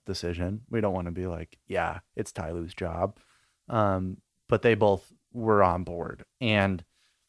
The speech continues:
I've also seen other things that the rest of the roster is on board. Um, I know that Mo on Jovan's, uh, podcast that I think either dropped yesterday or today, um, talked about how that actually gives you an advantage.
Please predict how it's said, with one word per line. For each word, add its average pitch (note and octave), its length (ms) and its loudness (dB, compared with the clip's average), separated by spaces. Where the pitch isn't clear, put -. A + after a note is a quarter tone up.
I've A#2 160 8
also B2 200 10
seen A#2 180 0
other G#2+ 120 4
things G2+ 200 -4
that G#2+ 100 -8
the B2+ 80 4
rest A2+ 340 6
of F#2 60 -8
the E2+ 60 -8
roster E2+ 420 -8
is - 80 -12
on - 160 -12
board. - 320 -16
Um, F2+ 400 0
I A2+ 100 4
know B2 120 8
that A#2+ 140 6
Mo A2 360 10
on G2 160 2
Jovan's, F#2+ 520 2
uh, F#2+ 240 -4
podcast F#2+ 460 -2
that - 80 -8
I F#2 40 -2
think A#2+ 220 -4
either A#2 140 -2
dropped F2+ 280 -2
yesterday F#2+ 300 -4
or F2+ 80 -8
today, - 420 -10
um, F#2+ 440 -4
talked G#2+ 280 -2
about G2+ 240 2
how F#2 420 2
that C3 160 6
actually B2 240 2
gives G#2+ 180 0
you G#2 100 2
an F2 60 -2
advantage. F2 600 -4